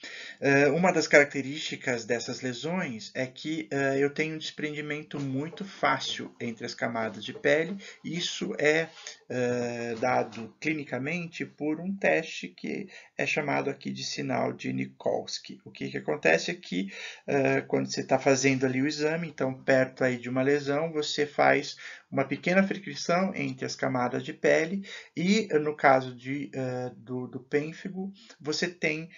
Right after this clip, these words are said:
você sente a separação entre as camadas de pele quando você faz essa fricção, tá? Isso é um cha-, chamado de sinal de Nikolsky positivo,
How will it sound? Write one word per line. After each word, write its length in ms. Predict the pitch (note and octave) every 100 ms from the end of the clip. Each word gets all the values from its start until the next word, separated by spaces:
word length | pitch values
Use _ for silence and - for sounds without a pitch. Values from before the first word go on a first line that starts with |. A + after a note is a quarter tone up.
| - -
você 280 | C3 D3 F#3+
sente 720 | G3 G3 F#3 G3 - F#3+ -
a 140 | - D3
separação 800 | E3+ - D3+ D3 - D3+ C#3 C3+
entre 220 | C3 C3+
as 100 | C3
camadas 400 | C3+ B2+ C3 C3
de 100 | C3
pele 460 | - B2+ A#2+ C3 - - -
quando 280 | B2 A#2
você 260 | A#2+ - -
faz 360 | - B2+ A#2 -
essa 220 | - -
fricção, 560 | - - - - - _
tá? 220 | - D#3 F3
Isso 240 | C3+ - C#3+ -
é 60 | C3+
um 100 | C3
cha-, 440 | - - C3 B2+
chamado 420 | - C3 B2 A#2+
de 80 | A#2
sinal 420 | - C3 A#2+ A#2+ - - - -
de 100 | B2+
Nikolsky 640 | B2 - A#2+ A2+ - B2+
positivo, 640 | - A#2+ C3 - - -